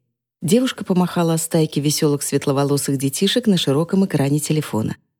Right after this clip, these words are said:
Зак обхватил её за плечи и притянул к себе, чтобы они оба появились в объективе камеры.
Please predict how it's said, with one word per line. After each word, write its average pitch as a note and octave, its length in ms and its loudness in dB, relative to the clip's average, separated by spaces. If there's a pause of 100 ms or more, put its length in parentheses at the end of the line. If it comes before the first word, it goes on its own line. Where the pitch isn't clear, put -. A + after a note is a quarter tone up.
(760)
Зак G#3+ 440 -2
обхватил D#3 580 -2
её C#3+ 140 2
за C3+ 140 -2
плечи A#3 460 -2 (180)
и A#3+ 80 2
притянул C#4+ 420 4
к D4 80 -6
себе, D#3 360 0
чтобы D3+ 320 0
они D3+ 280 2
оба F3+ 260 2
появились F#3 600 0
в D#3+ 80 -2
объективе D#3 520 0
камеры. A#2 480 -2